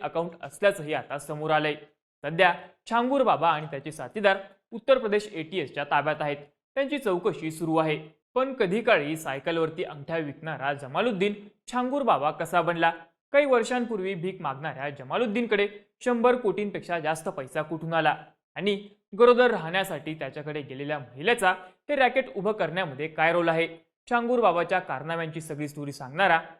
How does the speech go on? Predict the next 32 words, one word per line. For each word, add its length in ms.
हा 60
व्हिडिओ. 320
नमस्कार, 760
मी 120
चैतन्य 380
आणि 80
तुम्ही 260
बघताय 360
बोल 200
भिडू. 260
शनिवारी 380
पाच 240
जुलैला 600
उत्तर 240
प्रदेशच्या 520
अँटी 260
टेररिस्ट 460
स्क्वॉड 280
म्हणजे 260
एटीएसने 640
लखनौच्या 480
एका 180
हॉटेलमधून 640
छांगूर 340
बाबा 260
आणि 140
त्याची 320
जवळची 480
सहकारी 520
नीतूला 420
अटक 320
केली. 220